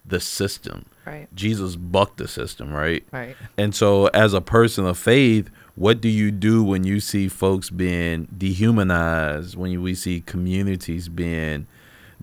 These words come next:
Speaker 1: demolished, right? So what, how do we, how do we fix this? Like, how do we stand in the gap? Like, and the truth of the matter is,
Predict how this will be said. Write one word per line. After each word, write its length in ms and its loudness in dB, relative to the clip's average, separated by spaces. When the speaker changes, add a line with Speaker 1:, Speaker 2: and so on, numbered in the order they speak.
Speaker 1:
demolished, 800 4
right? 380 0
So 480 2
what, 420 0
how 200 8
do 80 6
we, 360 4
how 160 0
do 80 6
we 140 2
fix 300 0
this? 160 0
Like, 200 2
how 160 6
do 100 6
we 180 4
stand 420 2
in 80 2
the 80 0
gap? 320 2
Like, 260 -4
and 140 2
the 60 0
truth 280 -2
of 80 0
the 60 2
matter 380 0
is, 540 -2